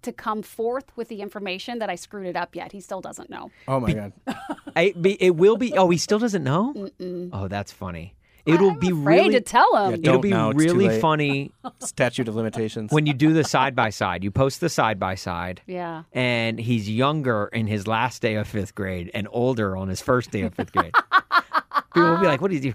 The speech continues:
Speaker 3: kid, Benjamin Button?"
Speaker 1: Yeah, right? Oh, my gosh.
Speaker 3: Ooh, another
Speaker 1: I
Speaker 3: good
Speaker 1: like
Speaker 3: movie that
Speaker 1: that.
Speaker 3: makes you cry.
Speaker 2: I
Speaker 1: Oh,
Speaker 2: won't
Speaker 1: yeah.
Speaker 2: watch it.
Speaker 3: Really?
Speaker 1: What?
Speaker 2: Yeah.
Speaker 1: It's so cool.
Speaker 2: It seems so boring.
Speaker 3: It's
Speaker 1: It's actually not.
Speaker 3: It, you know what it is? It's, it's reverse Forrest Gump, basically.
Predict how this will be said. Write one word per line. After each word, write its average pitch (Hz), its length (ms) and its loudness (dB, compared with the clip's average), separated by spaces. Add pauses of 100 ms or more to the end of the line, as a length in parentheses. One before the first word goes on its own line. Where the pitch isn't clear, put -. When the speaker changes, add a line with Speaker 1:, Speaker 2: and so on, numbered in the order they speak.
Speaker 3:
kid, 135 260 -4
Benjamin 139 440 0
Button?" 170 480 -2
Speaker 1:
Yeah, 214 240 0
right? 202 420 2 (100)
Oh, 254 140 -2
my 226 180 -2
gosh. 190 480 -6 (160)
Speaker 3:
Ooh, 123 120 0
another 104 260 -4
Speaker 1:
I 104 40 -2
Speaker 3:
good 92 60 -10
Speaker 1:
like - 160 -8
Speaker 3:
movie 90 120 -6
that 80 100 -6
Speaker 1:
that. 170 80 -10
Speaker 3:
makes - 220 -12
you - 40 -16
cry. - 340 -12
Speaker 2:
I - 120 0
Speaker 1:
Oh, 117 60 2
Speaker 2:
won't 113 200 -4
Speaker 1:
yeah. 202 60 -8
Speaker 2:
watch - 240 -6
it. 104 160 -10 (240)
Speaker 3:
Really? 185 480 2
Speaker 1:
What? 330 240 -2
Speaker 2:
Yeah. 339 260 -8
Speaker 1:
It's - 100 -20
so 415 280 -8
cool. 427 340 -4
Speaker 2:
It 262 100 0
seems 131 220 -2
so 120 160 0
boring. 101 560 -10 (160)
Speaker 3:
It's 165 220 4
Speaker 1:
It's 339 120 2
actually 349 360 -8
not. 214 540 -8
Speaker 3:
It, 160 200 0
you 156 100 -2
know 180 100 2
what 190 80 2
it 160 100 2
is? 147 400 0
It's, - 400 -6 (100)
it's - 400 -4
reverse 117 480 0
Forrest 101 360 -4
Gump, 87 260 -8
basically. - 500 -16